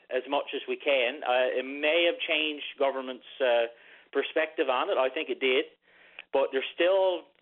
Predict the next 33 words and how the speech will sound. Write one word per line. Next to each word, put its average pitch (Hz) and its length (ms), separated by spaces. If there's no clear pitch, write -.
you 151 140
know, 139 140
moving 143 420
forward 151 280
w-, 127 180
w-, 127 240
with 123 240
something. 113 540
And 120 320
we 190 200
took 202 180
the, 139 380
uh, 131 140
you 131 120
know, 123 140
the 120 120
forward-thinking 147 800
step 147 300
here 127 260
in, 120 120
in 120 180
Dildo 123 560
and 123 160
our 120 180
neighbouring 123 440
community 123 320
of 113 100
South 127 240
Dildo 110 320
to 117 80
do 120 220
a - 80
feasibility 127 680